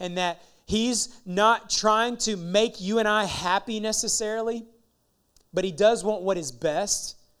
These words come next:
Sometimes what's best for you and I doesn't necessarily make us happy, but God is concerned with us being holy.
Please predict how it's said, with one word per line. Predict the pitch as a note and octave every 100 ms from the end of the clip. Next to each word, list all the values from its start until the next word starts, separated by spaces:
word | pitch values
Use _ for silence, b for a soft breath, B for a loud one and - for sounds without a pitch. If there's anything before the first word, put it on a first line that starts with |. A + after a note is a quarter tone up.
| _ _
Sometimes | - G#3 A#3+ A3+ G3
what's | -
best | C#3+ F#3 G#3 -
for | A3
you | G#3
and | G#3
I | G#3+
doesn't | F#3 G3+ G3+ F#3
necessarily | F#3 - G3+ F#3 D#3+ B B
make | E3+ F#3 F#3
us | E3 -
happy, | - D#3+ E3+ G#3+ G#3+ A3 _ _ _ b b b
but | F3+ D3+
God | F3 F#3
is | F#3+ G3+
concerned | - F3 - G3
with | E3 D#3+
us | D#3+
being | D#3+ E3 D3
holy. | C#3+ C#3 D3 D#3+ D#3